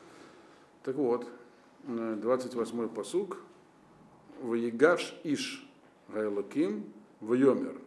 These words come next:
эль мелех Исраэль. Вайомер. Ко амар Ашем,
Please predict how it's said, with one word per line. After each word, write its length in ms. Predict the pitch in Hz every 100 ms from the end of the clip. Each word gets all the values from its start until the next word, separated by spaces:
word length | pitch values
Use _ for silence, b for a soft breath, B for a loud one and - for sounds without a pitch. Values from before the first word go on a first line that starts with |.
| -
эль 240 | 117 120 117
мелех 340 | 104 113 113 107
Исраэль. 420 | - 95 71 - - - _ _ b b b b -
Вайомер. 520 | 113 135 131 - - - - - - - b b b b _
Ко 220 | - 170
амар 320 | 151 139 123 110
Ашем, 500 | - 151 160 170